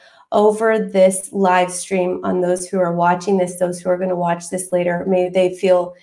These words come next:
encouraged that you are for them, not against them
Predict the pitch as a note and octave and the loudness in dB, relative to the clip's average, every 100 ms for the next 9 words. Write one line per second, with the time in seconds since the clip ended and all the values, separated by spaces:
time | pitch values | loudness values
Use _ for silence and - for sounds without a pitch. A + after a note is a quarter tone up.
0 | _ - F#3+ F#3 F#3 - G#3+ G#3 G3+ - | _ -4 0 0 -2 0 2 2 0 -6
1 | - _ _ _ _ - G3 G3 F#3+ F3+ | -18 _ _ _ _ -4 -2 2 2 2
2 | F3 - G#3+ G#3+ G#3+ F#3 F3+ E3+ F3 F3+ | -2 -2 0 2 2 2 0 0 0 0
3 | F#3 - F#3+ G3 G#3 | -2 0 2 2 -2